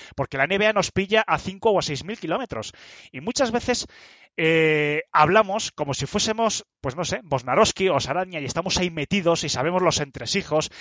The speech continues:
y sabemos por qué los equipos dan determinados contratos a determinados jugadores y nosotros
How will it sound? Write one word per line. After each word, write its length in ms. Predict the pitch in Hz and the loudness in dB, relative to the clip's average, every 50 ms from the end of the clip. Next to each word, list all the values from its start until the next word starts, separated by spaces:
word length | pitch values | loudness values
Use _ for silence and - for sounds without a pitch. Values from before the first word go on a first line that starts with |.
| - - | -18 -14
y 120 | - 165 143 | -8 -4 -2
sabemos 360 | - 139 143 180 208 226 - | 0 0 0 0 0 0 -2
por 180 | - 190 170 - | 0 -2 -2 -2
qué 100 | - 180 | 0 0
los 160 | 165 - 170 | 0 0 0
equipos 340 | 156 - 180 - - 143 127 | -4 -6 -6 -2 -2 -2 0
dan 140 | 160 170 | 0 -2
determinados 500 | 165 151 - 139 131 135 139 151 160 143 | -2 -4 -6 -6 -8 -6 -4 -2 -2 -2
contratos 480 | - - 135 - 143 147 - 160 139 - | 0 -2 -4 -2 -2 -4 -4 -4 -4 -2
a 60 | 143 | -4
determinados 500 | 127 120 127 120 120 123 139 156 156 - | -4 -4 -6 -10 -8 -4 -2 0 0 -2
jugadores 560 | 151 151 135 123 131 156 165 156 165 156 - - - - - - - - | -2 -4 -4 -2 0 0 0 0 0 -2 -4 -8 -12 -20 -20 -20 -18 -14
y 60 | 147 | -8
nosotros 500 | 139 143 - 180 - 214 202 185 - - | -6 -2 -2 -2 2 2 2 2 0 -4